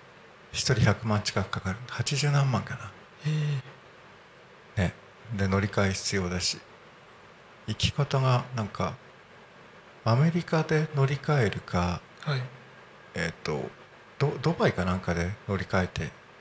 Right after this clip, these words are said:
Speaker 2: はい。
Speaker 1: チョコビないみたいで。
Speaker 2: 知り合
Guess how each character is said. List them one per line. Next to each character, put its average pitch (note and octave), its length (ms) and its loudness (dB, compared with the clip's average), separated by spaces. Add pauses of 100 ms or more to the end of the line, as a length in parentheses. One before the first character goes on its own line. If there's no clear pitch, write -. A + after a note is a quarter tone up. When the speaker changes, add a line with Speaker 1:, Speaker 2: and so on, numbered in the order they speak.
(280)
Speaker 2:
は C#3 120 -4
い。 - 20 -4 (280)
Speaker 1:
チ - 80 -6
ョ - 40 -14
コ E3 100 2
ビ C3 100 2
な A2 140 4
い F#2+ 40 4
み F2+ 100 -6
た - 120 -10
い - 40 -6
で。 A2 60 -10 (2750)
Speaker 2:
知 - 180 4
り F3 120 4
合 F#3 40 6